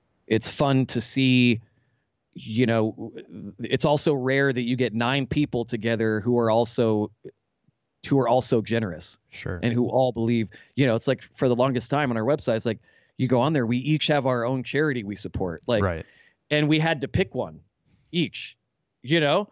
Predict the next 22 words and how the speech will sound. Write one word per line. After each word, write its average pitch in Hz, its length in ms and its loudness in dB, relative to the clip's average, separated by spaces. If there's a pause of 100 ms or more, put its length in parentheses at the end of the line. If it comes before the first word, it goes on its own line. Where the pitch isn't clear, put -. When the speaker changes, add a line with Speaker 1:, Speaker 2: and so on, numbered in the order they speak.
Speaker 2:
Yeah. 90 240 0
Speaker 1:
Like, 151 180 2
'cause 156 160 0
I 180 220 2
support 151 480 -4
multiple. 143 480 -2
I'm 123 180 -2
very, 143 360 -2 (120)
you 135 120 -2
know, 147 80 4
I 143 80 4
come 135 180 0
from 139 160 0
a 139 40 0
military 117 540 0
family. 107 340 -2
I - 20 0
support 117 440 -2
veterans. 143 340 2
I 120 60 2
support 123 340 0
addiction. 123 640 2